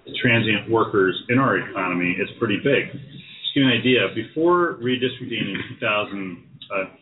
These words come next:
uh, eleven, we actually drew the lines. My district was much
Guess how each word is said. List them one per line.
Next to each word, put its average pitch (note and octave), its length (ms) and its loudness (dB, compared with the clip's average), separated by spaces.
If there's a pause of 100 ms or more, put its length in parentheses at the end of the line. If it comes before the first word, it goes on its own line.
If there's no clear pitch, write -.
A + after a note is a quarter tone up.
(180)
uh, F#2+ 260 -6
eleven, F#2 480 0
we F#2 80 -2
actually F#2+ 280 -4
drew A2+ 160 2
the A2 60 -2
lines. F#2+ 460 0 (300)
My A2 240 2
district A2+ 400 -2 (420)
was G2+ 140 -4
much A#2 140 2